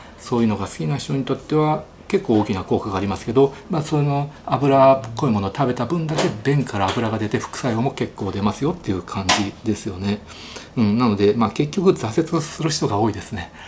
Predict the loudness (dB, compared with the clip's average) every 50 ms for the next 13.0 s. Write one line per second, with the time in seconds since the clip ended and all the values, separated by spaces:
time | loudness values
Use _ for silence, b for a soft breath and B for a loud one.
0 | B B B B 0 0 0 0 0 -4 -6 0 2 2 2 2 2 0 -2 0
1 | 0 -2 0 0 0 0 0 2 4 6 8 6 6 4 2 0 0 0 -2 -2
2 | -2 0 0 0 -2 -6 -4 -4 -2 -2 2 2 4 4 6 6 4 4 2 0
3 | -2 -4 -6 -8 -6 -8 -8 -8 -8 -10 B B B B B B B B B B
4 | -8 -6 -6 -4 -6 -6 -4 -2 -2 -2 0 2 4 4 6 4 4 0 -2 -6
5 | -8 -6 -2 -2 0 0 0 -2 -4 -6 -8 -8 -8 -6 -2 -2 -2 -2 -2 -6
6 | B B B B B B B -6 -4 -4 -2 -2 -4 -4 -4 -4 -4 -6 -6 -6
7 | -10 B B B B B B -20 -10 -8 -8 -6 -4 -4 -4 -4 -2 -2 -2 -2
8 | -2 -6 -8 -8 -6 -4 -2 -2 -2 -4 -6 -8 -8 -8 -6 -6 -8 -8 -10 -12
9 | -2 2 4 6 6 6 6 6 4 2 2 4 4 2 2 0 -2 -4 -6 -6
10 | -8 -10 -10 -8 -8 -8 -4 -2 0 0 -2 B B B B B B B B B
11 | -4 0 0 0 0 0 2 0 2 2 2 0 0 0 -2 -2 -2 -2 2 4
12 | 4 6 6 4 2 0 -2 -2 -2 -2 -2 -2 -4 -2 0 0 0 0 -2 -6